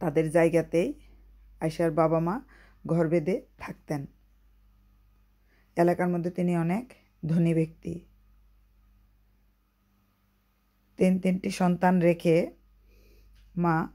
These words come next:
মারা গেলেন। স্বাভাবিক মৃত্যু ছিল না মায়ের। একটা সন্তান পানিতে পড়ে গিয়েছিলেন, পানি থেকে উদ্ধার করতে গিয়ে মায়ের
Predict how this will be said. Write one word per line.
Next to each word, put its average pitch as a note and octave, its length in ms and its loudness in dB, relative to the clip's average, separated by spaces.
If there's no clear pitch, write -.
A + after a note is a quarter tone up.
মারা F3 300 4
গেলেন। D3 320 -2
স্বাভাবিক F#3 380 0
মৃত্যু F3 280 -2
ছিল E3+ 160 -2
না D#3 60 0
মায়ের। D3 360 -4
একটা F3+ 260 -4
সন্তান F3 400 0
পানিতে F3 360 -2
পড়ে E3+ 320 0
গিয়েছিলেন, D3+ 480 -4
পানি E3 200 -2
থেকে F3+ 260 -4
উদ্ধার E3+ 320 -2
করতে E3+ 340 -6
গিয়ে F#3 240 0
মায়ের E3+ 400 0